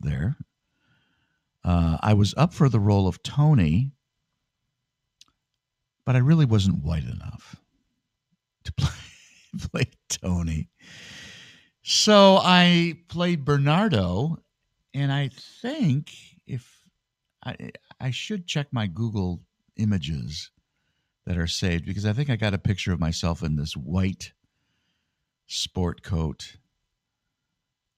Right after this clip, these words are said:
uh, kissing the girl who played Anita, or being very close to that. Um, I wore a,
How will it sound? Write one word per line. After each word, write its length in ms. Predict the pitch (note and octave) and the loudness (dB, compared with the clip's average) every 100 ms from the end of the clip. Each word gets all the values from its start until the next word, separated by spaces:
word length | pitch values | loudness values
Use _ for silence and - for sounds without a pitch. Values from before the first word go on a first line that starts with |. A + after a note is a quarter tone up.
| _ _ | _ _
uh, 380 | F2+ D2+ D2 C#2+ - _ _ _ _ _ - | -4 -4 -4 -6 -10 _ _ _ _ _ -8
kissing 440 | - B2 - F#2+ | -2 0 2 0
the 80 | F2 | 0
girl 280 | E2 E2+ E2+ | 0 0 0
who 120 | F2+ | -2
played 380 | - D#2 D2+ C2 | -4 -4 -4 -6
Anita, 580 | - D2+ D2+ - - - - _ _ _ _ - | -6 -4 -6 -6 -8 -8 -14 _ _ _ _ -16
or 240 | C#2 C#2 - E3+ _ _ _ _ _ _ _ _ _ _ _ _ _ - - - | -14 -14 -16 _ _ _ _ _ _ _ _ _ _ _ _ _ _ -20 -14 -4
being 220 | F#2+ F2 | -2 -2
very 280 | G2 D#2 C#2 | -2 -6 -6
close 340 | - E2 - | -6 -6 -6
to 100 | - | -12
that. 400 | B1 G1+ - - _ _ _ _ _ _ _ _ _ _ _ _ _ _ _ - | -12 -12 -14 -20 _ _ _ _ _ _ _ _ _ _ _ _ _ _ _ -10
Um, 540 | D2 C2+ C#2+ C#2+ D#2+ - _ _ _ _ _ _ _ - | -6 -6 -6 -8 -12 -16 _ _ _ _ _ _ _ -12
I 100 | F2+ | -6
wore 280 | F2 F#2 E2 | -2 -2 -2
a, 400 | D#2+ C#2+ _ - | -2 -6 _ -20